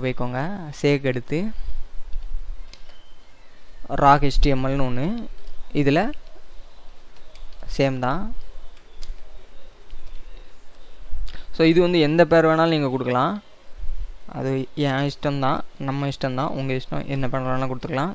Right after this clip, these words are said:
So, இங்க கொடுக்கறது தான் இங்க கொடுக்கணும். So, view H T M L, view text, இது ரெண்டுத்துக்கும் உள்ள difference இதுதான். இது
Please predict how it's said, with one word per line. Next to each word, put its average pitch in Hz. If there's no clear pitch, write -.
So, -
இங்க 135
கொடுக்கறது 143
தான் 233
இங்க 147
கொடுக்கணும். 135
So, 185
view 180
H -
T 165
M 160
L, 170
view 135
text, -
இது 139
ரெண்டுத்துக்கும் 151
உள்ள 131
difference 143
இதுதான். 117
இது 139